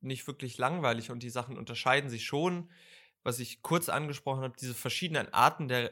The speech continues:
des Rennens. Also es ist, es vereint so vieles. Es ist nicht nur der, der Tourenwagen, äh, Simulator, wo du irgendwie, wie bei Gran Turismo zum Beispiel, irgendwie auf diesen Hockenheim-Rings, äh,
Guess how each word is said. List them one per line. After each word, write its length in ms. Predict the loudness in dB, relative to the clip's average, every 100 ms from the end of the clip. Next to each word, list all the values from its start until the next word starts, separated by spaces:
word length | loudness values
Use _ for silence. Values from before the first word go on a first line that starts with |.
| -4
des 320 | -4 -4 2
Rennens. 400 | 4 4 0 -4
Also 220 | -6 -6
es 120 | -4
ist, 240 | -4 -6 -8 -6
es 140 | -4
vereint 460 | 2 4 4 2 0
so 120 | -4
vieles. 360 | -6 -4 -4 -4
Es 140 | -6
ist 140 | -4 -2
nicht 240 | -2 0
nur 200 | 0 2
der, 480 | 2 4 4 4 -2 -16 -20 -20 -20 -20 _ _ 0
der 160 | 0
Tourenwagen, 920 | 2 2 4 4 6 6 4 -2 -6 -10 _ _ _ _ -4
äh, 120 | -2
Simulator, 720 | 0 2 6 8 8 4 -2
wo 80 | -2
du 120 | 0
irgendwie, 600 | 0 -2 -4 -6 -6 -10 _ _ _ -6
wie 140 | 0
bei 160 | 4 4
Gran 240 | 4 -2
Turismo 460 | -2 2 2 4 0
zum 180 | 0 2
Beispiel, 640 | 2 2 0 -6 -4 -6 -10 _ _ _
irgendwie 360 | 0 2 0 -2
auf 140 | -2
diesen 300 | -2 -2 4
Hockenheim-Rings, 1120 | 4 4 2 4 2 2 0 0 -2 -6 -8
äh, 360 | 2 6 6 4